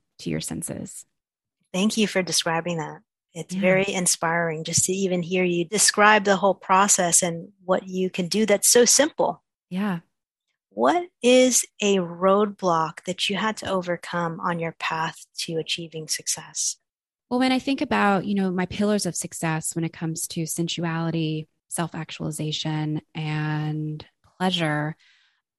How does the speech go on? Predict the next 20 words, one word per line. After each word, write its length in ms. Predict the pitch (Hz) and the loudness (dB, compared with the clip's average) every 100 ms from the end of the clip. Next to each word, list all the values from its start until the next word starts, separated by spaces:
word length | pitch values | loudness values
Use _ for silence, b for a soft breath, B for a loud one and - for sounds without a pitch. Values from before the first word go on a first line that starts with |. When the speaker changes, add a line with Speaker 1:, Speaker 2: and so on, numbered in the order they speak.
| _ | _
Speaker 1:
some 180 | - 277 | 0 2
of 60 | 320 | 2
the 60 | |
roadblocks 540 | 240 190 185 185 180 - | 2 2 2 0 -2 -4
that 80 | |
I've 100 | 170 | -6
had 420 | - - 175 170 - | -6 -4 -4 -4 -6
to 280 | - 175 | -6 -4
overcome 480 | 180 170 165 - 185 | -4 -6 -8 -6 -4
with 180 | 165 - | -4 -4
that 400 | 175 180 170 - | 0 2 2 0
were 480 | 165 165 160 160 175 - | -8 -8 -8 -8 -12 -8
just 280 | 214 - - | -6 -6 -8
feeling 460 | 220 226 240 226 | -6 -4 -4 -2
like 280 | 190 175 - _ | -2 -2 -4 _
pleasure 840 | - 175 170 175 170 170 165 165 165 _ _ _ | -6 -6 -2 -2 0 2 0 -2 -6 _ _ _
was 200 | 185 170 | -4 -4
superficial 800 | - 185 170 - - 175 190 185 - | -2 -4 -6 -8 -6 -4 -4 -6 -10
or 100 | 170 | -12
frivolous, 800 | - 170 175 190 220 - - | -8 -6 -4 -2 -2 -6 -10